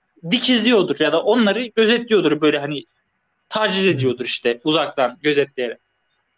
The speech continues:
Bu da değil. Bir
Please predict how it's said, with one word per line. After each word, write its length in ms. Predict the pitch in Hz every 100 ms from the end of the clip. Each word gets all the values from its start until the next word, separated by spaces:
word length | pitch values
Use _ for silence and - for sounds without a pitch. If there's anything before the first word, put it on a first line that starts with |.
| _
Bu 200 | 147 208
da 180 | 311 247
değil. 240 | 170 - _ _ _ _ _ _ _ _ _ _ _ _ _ _ -
Bir 420 | 151 190 269 247